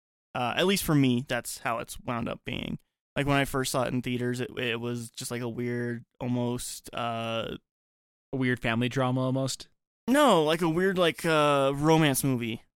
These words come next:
Speaker 1: Like, almost like a romantic comedy kind of thing when I first saw it. And then I saw it again, it became something else, and became something else, and now it's kind of, like, uh, brings me back to, like, that,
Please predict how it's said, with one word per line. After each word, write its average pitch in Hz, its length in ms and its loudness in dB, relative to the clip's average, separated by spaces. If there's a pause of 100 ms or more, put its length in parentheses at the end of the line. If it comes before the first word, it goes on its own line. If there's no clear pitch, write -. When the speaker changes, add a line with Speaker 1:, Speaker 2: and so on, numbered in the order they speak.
(180)
Speaker 1:
Like, 139 120 -2
almost 147 180 2
like 139 100 0
a 143 60 2
romantic 139 320 2
comedy 123 300 -2
kind 123 220 -6
of 113 60 -10
thing 123 140 -6
when 123 100 -6
I 120 60 -6
first - 280 -8
saw - 200 -4
it. - 80 -6
And 147 160 2
then 135 300 2
I 123 100 -4
saw 120 280 -4
it 120 40 -2
again, 160 340 0
it 135 60 -4
became 123 260 -6
something 120 280 -6
else, 156 240 -2
and 143 80 -4
became 123 240 -6
something 123 240 -4
else, 143 260 -2
and 131 80 -2
now 127 160 0
it's 127 100 -8
kind 127 200 -4
of, 120 80 -4
like, 123 260 -6 (300)
uh, 117 560 -2 (400)
brings 160 220 6
me 147 80 2
back 127 260 0
to, - 100 -10
like, 123 200 -4
that, 127 180 -4